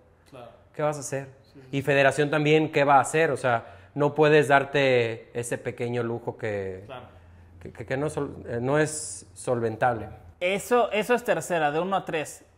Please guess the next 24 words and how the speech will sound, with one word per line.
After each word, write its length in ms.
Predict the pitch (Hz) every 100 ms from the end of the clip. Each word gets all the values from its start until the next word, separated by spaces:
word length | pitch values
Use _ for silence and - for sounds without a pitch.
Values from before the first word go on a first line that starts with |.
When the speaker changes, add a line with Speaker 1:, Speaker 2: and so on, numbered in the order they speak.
| _ _ -
Speaker 1:
En 180 | 185
segunda, 500 | 180 185 196 220 220
¿qué 80 | 208
es 100 | 202
lo 140 | 208 208
que 120 | 160
tú, 500 | - 185 214 - -
en, 180 | 160 165
en, 220 | 147 156 147
en 180 | 143
donde 220 | 147 151 143
tú 140 | 175
tienes 500 | 175 180 180 175 - _
a 120 | 147 -
tu 60 | 143
equipo? 680 | 160 165 180 202 220 - - - -
Speaker 2:
Eh, 540 | 139 135 135 135 139 143
hay, 300 | 156 185 196
hay 140 | 165 180
dos, 460 | 165 175 185 - -
eh, 260 | 135 131 135
es 80 | 139
Serie 400 | - - 147 135
B, 380 | 139 330 392